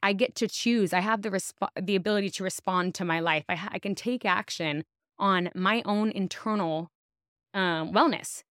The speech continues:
And so my mission became internal wellness to external results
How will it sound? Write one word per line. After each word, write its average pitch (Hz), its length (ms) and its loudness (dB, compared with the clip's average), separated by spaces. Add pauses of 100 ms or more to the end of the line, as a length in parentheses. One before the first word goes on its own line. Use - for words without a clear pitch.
And 226 180 2
so 233 200 2
my 226 180 4
mission 214 560 4
became 180 480 -4
internal 208 480 0
wellness 175 380 -2
to - 140 -4
external 160 520 -4
results 151 580 -4